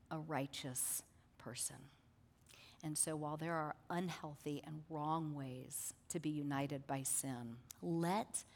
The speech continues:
the universality of sin unite you to other people in healthy and right ways. Be humbled by it.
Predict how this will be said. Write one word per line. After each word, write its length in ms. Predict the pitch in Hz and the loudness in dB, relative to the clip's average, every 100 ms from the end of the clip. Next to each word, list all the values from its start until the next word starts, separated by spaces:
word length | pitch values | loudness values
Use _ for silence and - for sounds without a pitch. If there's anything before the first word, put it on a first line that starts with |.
| - - | -20 -8
the 80 | 185 | -2
universality 1000 | 165 160 156 156 156 156 151 180 185 190 | 0 0 0 -2 0 2 2 2 0 -4
of 80 | 180 | -6
sin 520 | - 147 139 135 135 - - - | -4 -2 0 0 -4 -6 -16 -6
unite 600 | 165 156 156 151 185 - - - - - 160 | -2 0 2 2 2 -2 -14 -20 -20 -16 -8
you 260 | 175 175 175 | -4 -2 -2
to 140 | 175 185 151 | -4 -4 -4
other 200 | 165 160 | -4 -6
people 560 | - 151 - 139 139 - - - - | -6 -8 -6 -6 -6 -10 -18 -16 -4
in 140 | 156 | -2
healthy 640 | 139 - 185 185 - 170 - | 0 -2 -2 -2 -2 -2 -2
and 180 | 165 151 | -4 -6
right 260 | 151 135 156 165 | -2 -2 -2 -4
ways. 320 | 170 151 - | -4 -2 -2
Be 180 | 165 147 - - - | 0 -2 -4 -10 0
humbled 540 | 220 226 202 160 135 - | 4 6 6 2 -2 0
by 200 | 147 135 | 2 4
it. 320 | 131 - - | 2 -4 -4